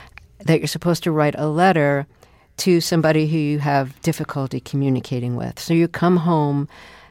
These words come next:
and your mother, who's played by your mother, Diane Ladd, is there, and here's the scene where you start reading her the letter that you were told to write in rehab.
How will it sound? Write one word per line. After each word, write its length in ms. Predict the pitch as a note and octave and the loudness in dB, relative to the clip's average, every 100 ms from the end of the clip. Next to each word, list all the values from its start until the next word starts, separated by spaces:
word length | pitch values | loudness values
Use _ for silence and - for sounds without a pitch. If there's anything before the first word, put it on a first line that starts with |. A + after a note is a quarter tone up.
| _ - | _ -6
and 180 | D#3+ D#3+ | -2 0
your 100 | D3+ | 2
mother, 360 | A3+ F3+ D#3+ | 2 4 2
who's 200 | D#3+ D#3 | 0 -4
played 400 | - - A3 B3 | -6 2 4 4
by 140 | D#3+ C#3 | 2 2
your 160 | B2+ C3 | 2 0
mother, 320 | B2 B2 B2+ | 0 0 -2
Diane 480 | B2+ B2+ B2 B2 A#2+ | -2 -2 -2 -2 -2
Ladd, 400 | A2+ A#2 A#2+ - _ - _ | -2 -2 -6 -10 _ -20 _
is 200 | D#3+ D#3 | -4 -2
there, 420 | C#3+ C#3 C3+ C3+ B2 | 0 0 0 0 -2
and 300 | C#3 C#3 C#3 _ | -2 -4 -6 _
here's 460 | - F#3+ F#3 E3+ | -8 2 2 2
the 100 | E3 | -2
scene 400 | - D3 C3+ B2+ | -2 0 0 0
where 100 | B2+ | 0
you 120 | B2+ | -2
start 320 | B2 D#3 C#3+ C3+ | -2 0 0 0
reading 400 | C#3+ E3 E3 D3 | -2 0 2 0
her 400 | C#3+ C3 B2 B2 _ _ _ _ - | 0 -2 -2 -6 _ _ _ _ -6
the 160 | D#3 C#3+ | 0 2
letter 500 | C#3 C3 C3 B2 B2 - _ | 4 4 2 0 -4 -12 _
that 160 | C#3+ C#3+ | -2 0
you 120 | C#3+ | 0
were 100 | C3+ | -2
told 560 | B2 - D#3+ D3+ C#3+ - | -4 -2 2 4 2 -2
to 100 | - | -4
write 400 | C3+ B2+ B2 A#2+ - - _ _ _ - _ - | -2 0 0 -4 -8 -20 _ _ _ -20 _ 2
in 140 | C#3 | 6
rehab. 540 | B2 A#2 A#2 A2+ A#2 | 8 6 4 2 0